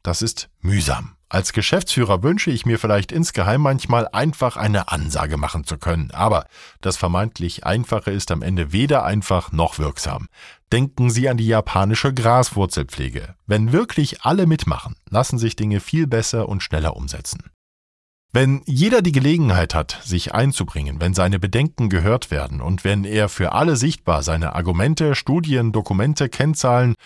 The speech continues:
und anderen meinungsbildenden Infos darlegen kann, fällt es ihm leichter zu akzeptieren, wenn das Unternehmen sich dennoch für einen anderen Weg entschieden hat. Haben Sie schon mal etwas von einer Widerstandsmessung gehört?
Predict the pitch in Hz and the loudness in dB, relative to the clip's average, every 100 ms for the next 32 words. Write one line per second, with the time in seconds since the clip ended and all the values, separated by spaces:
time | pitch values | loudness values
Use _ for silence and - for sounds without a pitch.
0 | - - 110 - - 160 180 110 92 80 | -12 -2 -2 -2 0 2 2 2 2 2
1 | 110 180 160 - 135 131 113 104 170 - | 2 2 0 0 0 2 0 0 -2 0
2 | 104 - 123 156 135 82 80 - 73 65 | -2 0 2 2 2 0 -2 -2 -4 -4
3 | - - 165 180 151 110 95 87 135 156 | -4 0 0 0 -2 0 2 2 2 0
4 | 160 151 - - - - - - 151 202 | -2 -2 -2 -4 -4 -8 -6 -2 2 2
5 | 180 _ - _ - 98 120 113 - 113 | 0 _ -20 _ -2 0 2 0 0 -2
6 | 104 85 80 107 131 120 92 - 80 98 | 0 0 2 2 2 0 -2 -2 0 2
7 | 101 - 82 78 92 123 - 82 65 64 | 0 -2 -2 2 2 0 -2 -4 -4 -4
8 | 65 69 - - - 62 60 62 - - | -4 -4 -6 -8 -8 -8 -8 -10 -12 -18
9 | _ _ _ _ _ _ _ _ _ _ | _ _ _ _ _ _ _ _ _ _
10 | _ - 147 190 170 165 - 143 135 123 | _ -2 0 2 2 2 2 4 4 2
11 | - 123 - - 101 104 101 90 123 104 | 2 2 2 0 0 2 2 4 4 2
12 | - 76 - 78 73 69 64 60 - | 2 -2 -2 -2 -2 -4 -4 -6 -8